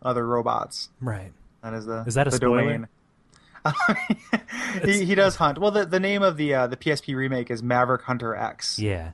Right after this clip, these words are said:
Speaker 1: So if you know there's X and you know what a Maverick is,
Speaker 2: No,
Speaker 1: you
Speaker 2: I
Speaker 1: can
Speaker 2: was,
Speaker 1: put
Speaker 2: I was talking
Speaker 1: Yeah.
Speaker 2: about it as a spoiler for Blade Runner 'cause I, I forget
Speaker 1: Oh.
Speaker 2: when that,
Speaker 1: <laughs>
Speaker 2: when that version of the movie came out, where, where they revealed that it, well, he was a, he was an android.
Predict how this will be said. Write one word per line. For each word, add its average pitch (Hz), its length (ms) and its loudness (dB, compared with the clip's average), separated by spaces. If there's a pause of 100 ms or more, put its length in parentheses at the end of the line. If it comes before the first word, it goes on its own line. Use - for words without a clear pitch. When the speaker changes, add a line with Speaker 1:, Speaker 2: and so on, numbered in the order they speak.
Speaker 1:
So 139 180 2
if 127 80 0
you 156 80 2
know 156 140 6
there's 151 160 4
X 135 320 -2
and 139 80 -2
you 127 60 -2
know 131 100 0
what 123 100 0
a 117 40 -2
Maverick 120 360 0
is, 110 420 -10
Speaker 2:
No, 156 120 4
Speaker 1:
you 175 60 4
Speaker 2:
I 147 40 10
Speaker 1:
can 160 80 10
Speaker 2:
was, 143 160 6
Speaker 1:
put 127 220 -2 (240)
Speaker 2:
I 160 100 6
was 160 120 4
talking 143 260 6
Speaker 1:
Yeah. - 20 -2
Speaker 2:
about 120 160 6
it 110 100 0
as 123 120 2
a - 40 -4
spoiler 117 340 2
for 104 120 -10
Blade 107 280 0
Runner 90 300 -4
'cause 98 180 -6
I, 101 220 -2
I - 40 -2
forget 117 300 2
Speaker 1:
Oh. 107 40 -4
Speaker 2:
when 117 200 6
that, 110 200 6
Speaker 1:
<laughs> - 160 -10
Speaker 2:
when 147 180 8
that 135 200 8
version 123 340 4
of 101 100 0
the 107 80 0
movie 104 300 0
came 95 280 -6
out, 95 360 -6
where, 98 240 -4
where 98 200 -6
they 95 140 -4
revealed 90 460 -4
that 90 100 -4
it, 90 80 -8
well, 90 140 -10
he 95 100 -8
was 90 200 -6
a, 92 80 -8
he 92 120 -10
was 90 160 -10
an 90 200 -10
android. 92 420 -10